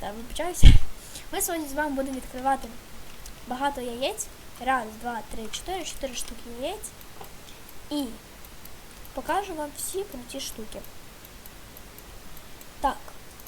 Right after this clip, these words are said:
перше, що я хочу відкрити оці всі яйця. З цього я, звісно, хочу отримати лисицю. З цього я не знаю, кого я хочу отримати, а з цього бабочку, метелик. Я не знаю, як він називається.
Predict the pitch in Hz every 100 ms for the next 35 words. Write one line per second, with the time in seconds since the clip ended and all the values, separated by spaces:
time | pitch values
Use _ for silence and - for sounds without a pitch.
0 | - - - - 440 453 - 381 359 311
1 | 330 311 294 277 - 302 285 262 247 247
2 | - 240 262 415 - 480 - - - -
3 | - - - - - 359 285 262 262 254
4 | 247 233 240 240 240 233 233 226 226 226
5 | - 240 247 - 427 453 440 440 - -
6 | - - - 370 302 269 269 277 392 466
7 | 415 392 370 - 330 - 311 294 285 -
8 | 247 - 320 311 294 277 - - - 226
9 | 247 240 220 - - 226 226 240 294 277
10 | - - - - - - - - 311 302
11 | 247 220 220 220 220 214 214 208 -